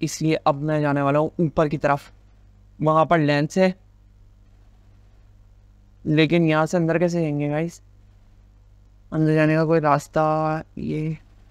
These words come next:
नहीं है। सामने से जाना है मेरे ख्याल से, मुझे शायद से सामने से जाएंगे हम लोग, पीछे से जाने वाले हैं। नहीं, पीछे भी रास्ता नहीं है,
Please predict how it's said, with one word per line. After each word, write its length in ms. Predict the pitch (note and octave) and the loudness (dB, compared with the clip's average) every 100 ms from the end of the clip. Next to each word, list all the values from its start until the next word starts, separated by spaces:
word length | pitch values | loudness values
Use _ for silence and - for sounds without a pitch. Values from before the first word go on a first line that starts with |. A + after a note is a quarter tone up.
| - _ _ - - | -20 _ _ -12 -2
नहीं 280 | D3 D3 | 0 0
है। 120 | D3 - - - - - - _ _ - - - - - - - - - - - - - - - - _ - - - - - - - | -4 -14 -20 -20 -20 -20 -20 _ _ -20 -20 -20 -20 -20 -20 -20 -20 -20 -20 -20 -20 -20 -20 -20 -20 _ -20 -20 -20 -20 -20 -20 -18
सामने 400 | - D#3 D#3 F3 F3+ | -4 0 2 2 2
से 100 | F3+ | 0
जाना 200 | D3 D#3 | 0 2
है 60 | |
मेरे 160 | F3 F3 | 2 2
ख्याल 200 | E3+ D#3+ | 0 -2
से, 120 | F3 | -2
मुझे 420 | E3 D#3 E3 E3+ E3 | -4 0 2 2 0
शायद 460 | - D3+ D3 D#3+ | -2 2 4 2
से 200 | - E3+ D#3+ | 2 0 0
सामने 440 | - D3+ D3+ D#3 | 0 0 0 -2
से 120 | D#3+ | -2
जाएंगे 320 | D3 D3 D3 D#3 | 0 0 0 0
हम 200 | D3+ D3+ | 0 0
लोग, 360 | D3 D3+ D3+ - _ _ - _ - - - - - - - - - E3+ | 2 2 0 -6 _ _ -20 _ -20 -20 -20 -20 -20 -20 -20 -20 -6 2
पीछे 360 | E3+ D#3+ F3 | 2 4 2
से 140 | D#3+ D#3+ | 2 2
जाने 180 | D#3+ D#3 | 2 2
वाले 180 | D3+ D3 | 2 2
हैं। 80 | |
नहीं, 240 | D3 C#3+ C#3+ | 2 0 0
पीछे 300 | C#3 C#3 D#3 | -2 0 0
भी 100 | D#3 | 4
रास्ता 340 | D3+ D3 E3 | 2 2 0
नहीं 220 | D#3 D3 D3+ | 0 0 0
है, 340 | D3+ D3+ | 0 -2